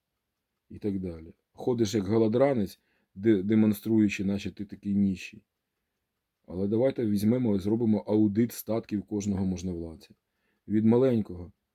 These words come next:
до самого великого. От. І давайте будемо про-, провіряти всіх чиновників на детекторі брехні до того, як вони зайшли, під час того і після того.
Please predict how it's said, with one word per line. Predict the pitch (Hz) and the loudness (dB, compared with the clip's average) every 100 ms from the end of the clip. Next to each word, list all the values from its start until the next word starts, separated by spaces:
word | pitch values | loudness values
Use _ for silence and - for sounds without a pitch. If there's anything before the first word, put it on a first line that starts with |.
| _ - | _ -16
до | 101 90 87 | -10 -8 -8
самого | 87 98 92 85 85 | -12 -10 -8 -8 -10
великого. | 85 78 73 - 76 92 _ _ _ _ _ _ _ _ - | -12 -14 -18 -20 -20 _ _ _ _ _ _ _ _ _ -18
От. | 85 80 73 - - | -16 -16 -18 -20 -6
І | 120 120 120 | 0 4 4
давайте | 113 139 175 160 | 4 4 4 2
будемо | 107 113 110 107 | -2 0 0 -2
про-, | - 110 | -2 -4
провіряти | 110 113 113 113 101 95 87 | -2 0 4 4 2 -4 -12
всіх | 85 - 117 101 _ _ _ _ _ _ _ _ _ - | -14 -6 -4 -4 _ _ _ _ _ _ _ _ _ -14
чиновників | - 110 143 117 101 92 | -4 -2 0 -2 -2 -4
на | 95 | -4
детекторі | 98 110 101 98 95 | -4 -6 -6 -6 -6
брехні | 95 - 117 127 - _ _ | -6 -8 -8 -8 -14 _ _
до | 98 131 156 | -4 0 0
того, | 123 107 | -2 -4
як | 104 101 | -6 -6
вони | 98 92 | -10 -10
зайшли, | 92 92 - 101 - | -10 -14 -16 -20 -10
під | - 101 | -8 -8
час | - 131 135 | -4 -4 -6
того | - - - 110 _ _ _ _ | -10 -18 -18 -20 _ _ _ _
і | 139 | -12
після | - 107 90 92 | -4 -4 -4 -8
того. | 87 - 80 | -14 -18 -20